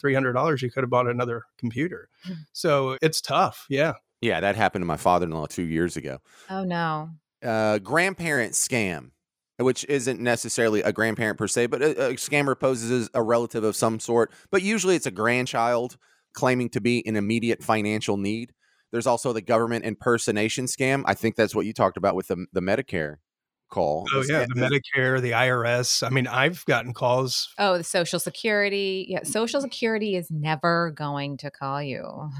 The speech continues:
Speaker 1: That's right.
Speaker 3: Yes, but the scammer poses as some sort of government employee, and that's what falls under number four here on the F B I's top five scam list.
Speaker 2: Mm-hmm.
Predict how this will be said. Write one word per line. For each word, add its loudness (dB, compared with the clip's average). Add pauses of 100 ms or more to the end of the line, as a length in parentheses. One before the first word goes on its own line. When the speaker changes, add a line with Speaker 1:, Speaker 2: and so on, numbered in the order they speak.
Speaker 1:
That's -4
right. 4
Speaker 3:
Yes, -8
but 4 (120)
the 4
scammer 0
poses 0
as -2
some 2
sort 0
of -2
government 4
employee, 0
and -4
that's -6
what -6
falls 0
under -2
number -2
four 2
here -4
on -4
the -6
F -6
B 2
I's 2
top -2
five 0
scam 0
list. -8
Speaker 2:
Mm-hmm. -8